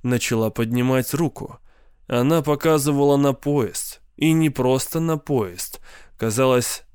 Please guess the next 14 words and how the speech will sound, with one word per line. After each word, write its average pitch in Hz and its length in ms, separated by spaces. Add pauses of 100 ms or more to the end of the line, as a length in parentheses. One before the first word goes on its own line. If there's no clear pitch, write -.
(100)
она 113 260
показывает 127 720
прямо 135 400
на 131 200
Нору. 127 520 (580)
Проходя 127 480
мимо 147 300
стенки, 156 460
поезд 139 440
убавил 135 440
скорость, - 640
или, 120 240
может 117 340
быть, 120 340